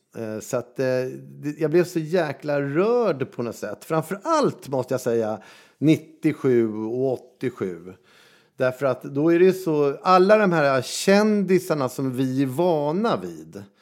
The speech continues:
alltså Tommy Körberg och, och liksom, eh, ni vet, det där gänget.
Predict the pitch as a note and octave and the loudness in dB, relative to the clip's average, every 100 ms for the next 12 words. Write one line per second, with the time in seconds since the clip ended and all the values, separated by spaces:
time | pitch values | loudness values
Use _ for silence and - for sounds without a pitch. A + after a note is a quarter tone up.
0 | _ _ _ - A#2 A2+ B2+ A2+ A2 - | _ _ _ -8 -6 -4 -2 -2 -2 -6
1 | C#3+ B2 A#2+ - C3+ B2+ A#2 G#2+ G2+ A2 | -6 -4 -4 -2 2 4 2 0 -4 -4
2 | A2 G#2+ G#2+ G#2+ G#2 G2 - A2+ G#2+ G#2+ | -4 -4 -2 -2 -2 -4 -6 -6 -6 -8
3 | A2 - G2+ F#2+ F2+ F#2+ F#2+ F#2+ - C3 | -12 -10 -10 -10 -14 -16 -16 -16 -10 0
4 | D3 C3+ G2+ - A#2 C3+ C3 B2+ B2 C3+ | 2 2 -2 -10 -4 -2 2 2 4 4
5 | E3 D#3+ G#2 F#2 | 4 2 -2 -8